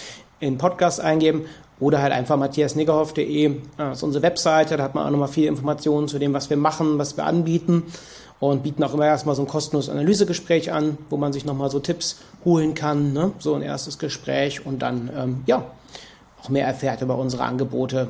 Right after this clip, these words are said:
um sein Marketing voranzubringen, also mehr passende Kunden gewinnen, ähm, da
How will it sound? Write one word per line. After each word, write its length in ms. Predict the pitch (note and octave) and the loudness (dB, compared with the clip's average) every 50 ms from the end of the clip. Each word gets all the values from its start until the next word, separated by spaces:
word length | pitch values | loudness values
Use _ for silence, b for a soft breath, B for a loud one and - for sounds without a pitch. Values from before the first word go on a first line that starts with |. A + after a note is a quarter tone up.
| C3 B2+ | -4 -6
um 120 | C#3 C3+ C3 | -6 -2 -2
sein 140 | C3+ B2+ | 0 0
Marketing 400 | B2+ B2+ C3+ C3 C#3+ - C#3 B2+ | 0 -2 -2 -4 -6 -8 -10 -8
voranzubringen, 720 | - C#3 B2+ D3+ F3+ G3 F#3+ F#3+ D#3 D3+ D#3+ D#3 D#3 D3+ | -6 -2 2 2 2 2 2 0 2 4 4 4 4 2
also 180 | D3 C#3 B2 C3+ | 0 -2 -2 -2
mehr 160 | C3+ C3+ C3+ | 0 0 -2
passende 380 | B2+ - D3 C3+ - - D3+ C#3 | -2 -4 -4 -4 -2 -2 -2 -2
Kunden 340 | - - D#3+ D#3 D#3 D#3+ C#3 | -2 -2 -2 -2 -2 -2 -2
gewinnen, 420 | D3 B2+ C#3+ C#3 C#3 C#3+ C#3+ C#3 B B B B B B B B - | 2 2 4 4 2 2 -2 -4 B B B B B B B B -4
ähm, 240 | - C#3 C3 C3 B2+ | -2 0 0 2 2
da 340 | C3+ C3 C3 C3+ C3+ C#3 | 2 2 2 2 0 -4